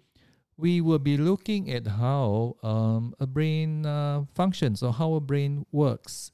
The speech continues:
And, um, I would like to just, um, share by saying that there are six, six, uh, major roles or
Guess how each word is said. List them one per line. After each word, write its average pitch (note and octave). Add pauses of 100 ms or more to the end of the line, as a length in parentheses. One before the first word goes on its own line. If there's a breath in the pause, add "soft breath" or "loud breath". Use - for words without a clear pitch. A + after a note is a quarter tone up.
And, C#3+
um, C#3 (840)
I C#3
would D3
like E3
to C3
just, A#2
um, G2 (200)
share B2+
by G2
saying A2+
that A#2 (520 soft breath)
there C3
are G#2
six, -
six, -
uh, F#2+
major B2
roles B2
or G#2+